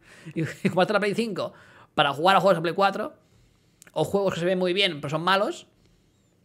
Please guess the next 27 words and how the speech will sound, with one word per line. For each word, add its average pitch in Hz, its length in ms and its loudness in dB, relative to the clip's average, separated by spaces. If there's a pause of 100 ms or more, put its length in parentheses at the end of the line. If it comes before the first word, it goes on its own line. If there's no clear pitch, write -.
(100)
son 147 120 -8
aburridos, 202 580 -4 (400)
pues 131 220 -6
vaya, 156 300 0
vaya 151 180 -2
rollo, 147 220 -6
¿sabes? 240 220 -14 (1000)
Hay 190 120 0
muchos 262 300 0
juegos 247 200 2
que 214 40 -2
tienen 202 220 2
buena, 170 140 2
buena 151 160 2
impresión, 131 460 -4 (200)
primera 165 220 2
impresión, 127 420 -4 (420)
pero 160 160 0
luego 185 220 4
son 175 220 -2
juegos 170 360 0
de, 143 160 2
de 117 380 -4 (240)
aburridos. 139 640 -4 (1500)
Que 147 60 -4
no 135 80 -4
mola. - 200 -12